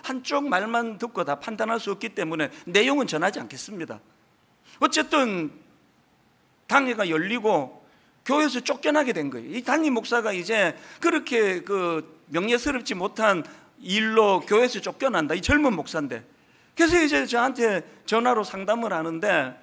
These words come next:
이게 지금 보통 일이냐? 그게 지금 이런 일로 네가 쫓겨나게 되면은 이제 이후에 너를 어느 교회가 부르겠느냐고. 그렇기 때문에 이게 정말 이게 담임 목사가 쫓겨날 만큼의 일인지 아닌지를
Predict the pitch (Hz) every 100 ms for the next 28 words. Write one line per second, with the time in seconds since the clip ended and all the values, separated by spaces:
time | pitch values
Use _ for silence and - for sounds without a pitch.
0 | _ _ _ - 277 311 269 262 320 427
1 | 466 269 196 196 330 - _ _ _ _
2 | _ _ _ _ 311 311 320 320 262 180
3 | - - _ - 320 330 294 254 226 190
4 | 220 240 233 208 185 160 - 175 233 247
5 | 233 208 262 262 233 220 208 185 220 190
6 | 143 123 - - 277 262 294 320 285 247
7 | 190 185 180 226 302 254 185 - - 196
8 | 302 370 302 311 302 - 160 160 156 156
9 | 151 127 123 233 262 285 277 214 202 247
10 | 170 135 - _ _ _ - 220 277 294
11 | 233 185 - - _ - 330 359 359 302
12 | 269 247 294 269 220 196 - 240 226 220
13 | 226 214 311 330 220 214 269 269 240 175
14 | 180 220 190 143 175 202 170 190 254